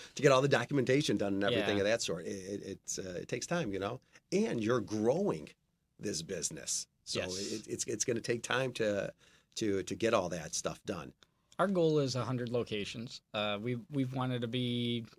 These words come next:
Speaker 2: we wanna get to a hundred locations because we know once we're at a hundred, we're gonna be at two hundred couple days after that. I mean,
Speaker 1: You
Speaker 2: not,
Speaker 1: sh-
Speaker 2: maybe not days, but, um, we're gonna be there soon
Speaker 1: Surely.
Speaker 2: after that.
Speaker 1: Yeah, once that ball gets rolling,
Speaker 2: Yes.
Speaker 1: you know, it, it, it's hard to stop it.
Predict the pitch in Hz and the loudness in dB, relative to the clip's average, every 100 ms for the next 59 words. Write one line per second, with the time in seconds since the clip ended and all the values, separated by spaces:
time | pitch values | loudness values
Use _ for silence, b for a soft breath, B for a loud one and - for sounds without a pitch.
0 | 262 143 139 139 135 131 139 113 135 131 | -6 -2 0 0 0 0 0 0 -2 0
1 | 131 - 131 123 139 127 131 131 113 123 | 0 0 -2 -2 -2 -4 -4 -4 -6 -4
2 | 120 120 117 120 131 113 107 95 123 131 | -4 -4 -4 -4 -2 0 -2 -4 -6 -4
3 | 139 143 b b b 131 113 110 113 101 | -4 -6 b b b -8 -6 -2 -2 -2
4 | - 117 117 117 117 - _ _ _ - | -4 -6 -6 -6 -8 -12 _ _ _ -10
5 | 117 117 120 120 117 113 127 123 107 80 | -6 -2 -2 0 0 0 -2 0 -2 -4
6 | - 117 117 151 - - - 120 110 104 | -10 -6 2 4 4 0 -4 -8 -6 -4
7 | 127 117 104 - 107 107 120 131 123 123 | -2 0 -2 -4 -4 -2 -2 -2 0 0
8 | 117 104 151 160 156 110 110 117 95 - | 0 4 6 8 8 8 2 0 -2 -4
9 | - 131 98 127 247 - 220 196 113 - | 0 0 2 4 4 4 2 0 0 -2
10 | 113 135 107 110 101 87 87 95 87 98 | -2 -4 -4 -4 -4 -8 -4 -2 0 0
11 | 104 110 92 - - - - 104 101 104 | -2 -4 -8 -8 -8 -8 -4 -2 0 -2
12 | 95 92 - 98 - 113 - 123 117 98 | -4 -8 -10 -10 -6 -4 -2 -2 -2 -2
13 | - 90 85 - | -4 -4 -8 -12